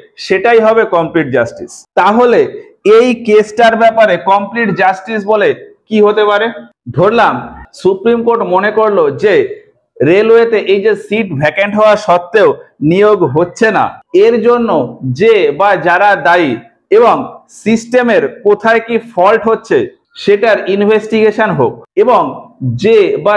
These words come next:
যারা এর জন্য দোষী প্রমাণিত হবে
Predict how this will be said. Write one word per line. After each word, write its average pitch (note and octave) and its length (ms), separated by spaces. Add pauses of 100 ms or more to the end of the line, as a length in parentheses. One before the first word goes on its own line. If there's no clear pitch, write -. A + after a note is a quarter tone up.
(160)
যারা F3+ 340 (420)
এর A3 200 (100)
জন্য G#3+ 280 (220)
দোষী F3+ 300
প্রমাণিত G3+ 500
হবে G#3 280